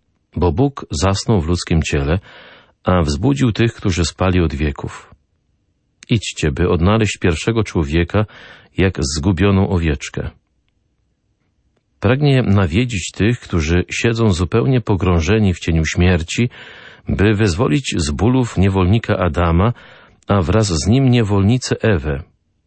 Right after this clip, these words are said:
Idzie on, który jest ich Bogiem i synem Ewy. „Oto ja, Twój Bóg, który dla Ciebie stałem się Twoim synem.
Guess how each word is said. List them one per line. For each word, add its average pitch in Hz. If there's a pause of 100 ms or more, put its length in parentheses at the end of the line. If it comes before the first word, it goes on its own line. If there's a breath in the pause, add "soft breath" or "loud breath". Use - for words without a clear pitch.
(360)
Idzie 87
on, 98
który 80
jest 82
ich 90
Bogiem 90 (100)
i 92
synem 101
Ewy. 82 (960 loud breath)
„Oto 131
ja, 78 (340)
Twój 104
Bóg, 87
który 85
dla 85
Ciebie 139
stałem 113
się -
Twoim 95
synem. 71